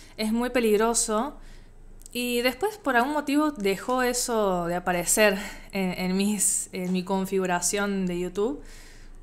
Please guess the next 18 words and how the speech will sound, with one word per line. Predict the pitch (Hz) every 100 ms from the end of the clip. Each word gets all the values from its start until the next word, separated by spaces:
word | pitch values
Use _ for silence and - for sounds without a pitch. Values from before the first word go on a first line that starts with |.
| - - - - -
Dejó | 196 196 185 254
de |
aparecer | 269 202 190 214 202
ese | 190 196
tipo | 190 196
de | 190 175
contenido. | 180 175 170 170 156 175 - - - - -
No | 202
sé | 202 254
si, | 254 208 -
supongo | - 220 214 254 294 311 302
yo, | 311 381 - - - - - - -
o | 185 175 170 160 170
algunos | 165 165 202 220 -
habrán | 175 180
entendido | 196 185 185 208 220 226 233
y | 185
dijeron, | 175 185 185 185